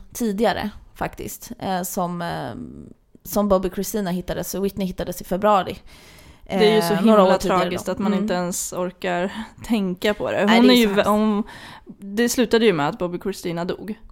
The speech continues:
Speaker 1: Ja.
Speaker 2: efter typ ett halvår i koma eller något sånt.
Speaker 1: Precis, och, eh, hon blev ju bara tjugotvå.
Speaker 2: Det är verkligen, ah, fy fan. Och det är fortfarande oklart vad det var som hände.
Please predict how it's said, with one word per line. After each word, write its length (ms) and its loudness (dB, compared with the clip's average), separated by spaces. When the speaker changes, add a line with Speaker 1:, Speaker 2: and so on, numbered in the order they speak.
Speaker 1:
Ja. 280 -2
Speaker 2:
efter 340 -4
typ 180 -4
ett 60 -8
halvår 480 0
i 80 -2
koma 420 -2
eller 160 -8
något 180 -10
sånt. 280 -8
Speaker 1:
Precis, 440 -2
och, 220 4
eh, 180 2
hon 480 -2
blev 160 -2
ju 100 0
bara 220 0
tjugotvå. 440 -8
Speaker 2:
Det 200 2
är 60 4
verkligen, 400 -2
ah, 160 -8
fy 80 -10
fan. 360 -2
Och 160 -2
det 100 2
är 40 2
fortfarande 380 4
oklart 400 2
vad 200 2
det 60 0
var 140 0
som 160 -6
hände. 380 0